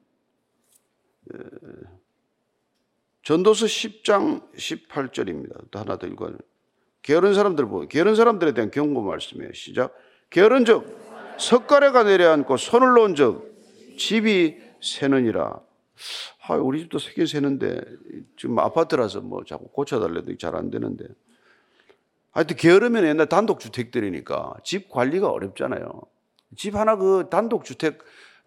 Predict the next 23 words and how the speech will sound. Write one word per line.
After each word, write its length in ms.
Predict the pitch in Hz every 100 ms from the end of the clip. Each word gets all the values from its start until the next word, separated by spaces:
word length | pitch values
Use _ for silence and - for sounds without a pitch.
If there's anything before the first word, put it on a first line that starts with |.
| -
관리하는 420 | 107 127 160 196
거 60 | 175
보니까 180 | 147
진짜 160 | 110 -
온갖 500 | 85 120 196 302 -
정성이 400 | 147 131 151 147
다 140 | 90
들어가야 280 | 90 117 117
되는, 200 | 98 90 87 -
되지 200 | 85 78
않습니까? 500 | 62 - - - - _ _ _ _ _ _ -
근데 240 | 254 262
이 80 | 214
게으르면은 580 | 175 208 269 269 247 175
막 240 | 143 -
석가래가 500 | - 135 - 156 147
내려앉고 720 | 123 123 110 107 107 - 95 _ -
손을 300 | - 170 165
놓아버리면은 640 | 170 143 127 107 98 73
집이 380 | - 127 101 - _ _ _
새기 320 | - - 107 101
시작한다는 600 | - 98 92 87 85 -
것이죠. 300 | - - _